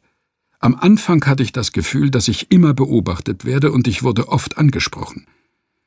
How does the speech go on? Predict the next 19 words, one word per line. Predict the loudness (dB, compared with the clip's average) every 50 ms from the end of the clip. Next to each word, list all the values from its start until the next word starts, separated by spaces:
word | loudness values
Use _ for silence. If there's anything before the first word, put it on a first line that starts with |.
| _ _ _ _ _ _ _ _ _ _ -2
Ich | 0 4 4
habe | 4 4 4
ein | 4 4 4
halbes | 4 2 0 0 -2 -2
Jahr | -2 -2 0
gebraucht, | 0 -2 -2 -2 -4 -4 -4 -4 -4
um | -4
mich | -4 -4 -2
daran | -2 -2 -2 0 0 -2
zu | -2 -2 -2
gewöhnen.“ | -2 -2 0 -2 -2 -4 -6 -10 -14 _ _ _ _ _ _ _ _ _ _ _ _ _ _ _ _ _ _ _ _ _ _ _ _ _ _ _ _ _ _ _ _ _ _ _ _ _ 0
Doch | 0 0 2 2
Löw | 2 4 4 4 2 0 -4 -10 -14 _
tat, | -6 -4 -2 -2 -4 -4 -8 -10 -16 -20 _ _ _ _ _ _ _ _ _ -2
was | 0 2 2 0 -2 -2
er | 0 0 0 0 0
am | 0 0
besten | 0 0 -2 -2 -2 -2 -2 -2
konnte. | -2 -2 -4 -6 -6 -10 -16